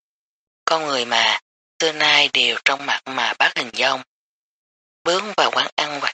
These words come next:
kia, người ở bên trong cũng không nhiều, nhưng vẫn đèn đuốc sáng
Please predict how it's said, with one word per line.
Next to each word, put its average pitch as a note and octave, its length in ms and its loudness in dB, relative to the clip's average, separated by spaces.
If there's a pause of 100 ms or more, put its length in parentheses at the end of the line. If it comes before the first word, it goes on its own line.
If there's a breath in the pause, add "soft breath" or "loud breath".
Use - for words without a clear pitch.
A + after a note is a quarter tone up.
kia, C#3 340 2 (460)
người D3 160 2
ở - 140 2
bên D#3+ 220 -2
trong D#3 280 2
cũng - 160 -2
không D3+ 240 -2
nhiều, A#2+ 320 0 (440)
nhưng E3+ 200 0
vẫn B2 300 -2
đèn C3 160 2
đuốc B2 160 0
sáng E3+ 220 -2